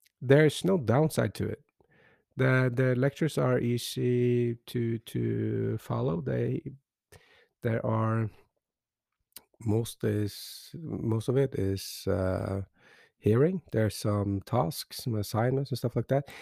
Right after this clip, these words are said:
But, you know, uh, if, if you get this right, if you get this course under your belt,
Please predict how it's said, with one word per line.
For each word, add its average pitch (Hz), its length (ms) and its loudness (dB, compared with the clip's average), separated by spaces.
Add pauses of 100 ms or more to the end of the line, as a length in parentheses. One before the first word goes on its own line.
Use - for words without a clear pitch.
(240)
But, 139 320 8
you 143 120 8
know, 147 200 8 (380)
uh, 120 400 2 (1400)
if, 131 180 8
if 139 180 4
you 131 180 0 (540)
get 127 200 4 (160)
this 107 460 4
right, 131 680 4
if - 180 -2
you 107 40 2
get 104 260 0 (460)
this 107 440 4
course - 640 2 (720)
under 120 240 6
your 113 160 4
belt, 98 640 -2